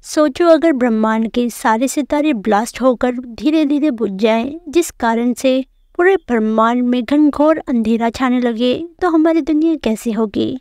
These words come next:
और आज मैं ऐसे ही एक मूवी एक्सप्लेन करने वाली हूँ। मूवी की शुरुआत एक किंगडम को दिखाते होती है, जिसकी किंग को लगता है कि वो ही है जो कि जितने भी बुझे हुए सितारों को रिस्टोर कर सकता है। दूसरी तरफ हमें बाबी नाम की लड़की दिखाई जाती है,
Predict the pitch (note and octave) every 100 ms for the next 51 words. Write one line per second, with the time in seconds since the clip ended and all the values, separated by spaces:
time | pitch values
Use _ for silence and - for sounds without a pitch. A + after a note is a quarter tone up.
0 | _ G4 F#4+ - C4+ B3 C4+ D4 D#4 B3+
1 | - C4+ A3+ C#4 - - B3+ A#3+ A#3+ -
2 | - C4 A#3+ A#3 A#3+ A3 A#3 A#3 G#3+ A3
3 | A3+ A3+ A3 A3 C#4+ - D#4+ D#4+ C4+ C4+
4 | C4+ B3 _ - F#4 C4 A#3 A3+ A#3+ C4
5 | C#4+ C4+ C4+ B3+ C4+ B3 A3+ A#3 A3+ A#3
6 | - A#3 C#4 - - D#4 - A3 G#3 G#3
7 | B3+ C4+ C4+ - C#4 C#4 - C#4+ C#4+ A#3
8 | A3 A3 C4+ C4+ C#4+ C#4+ C#4 A#3 D#4 D#4
9 | G#3+ G3+ A#3 B3 C#4+ A#3+ A#3 C4+ C#4 -
10 | G#3+ A3+ A3 A3 B3+ B3+ D4 - E4+ D#4+
11 | A3+ G#3 A#3 - G#3+ A3 A3 A3 A#3+ F#3+
12 | C#4 D4 D4 - D#4+ E4+ - C#4 G#3+ G3+
13 | G#3 C4 C#4 C4+ C#4+ C4+ B3 A3+ G#3 A3
14 | G#3 A3 G#3+ G#3+ A3+ B3